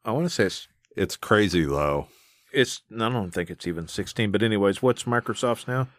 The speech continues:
Speaker 2: So Microsoft is reducing its cut from thirty percent to just twelve percent, uh,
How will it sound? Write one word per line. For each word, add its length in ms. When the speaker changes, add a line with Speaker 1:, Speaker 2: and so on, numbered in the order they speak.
Speaker 2:
So 340
Microsoft 1040
is 400
reducing 580
its 240
cut 320
from 380
thirty 400
percent 500
to 100
just 360
twelve 440
percent, 500
uh, 440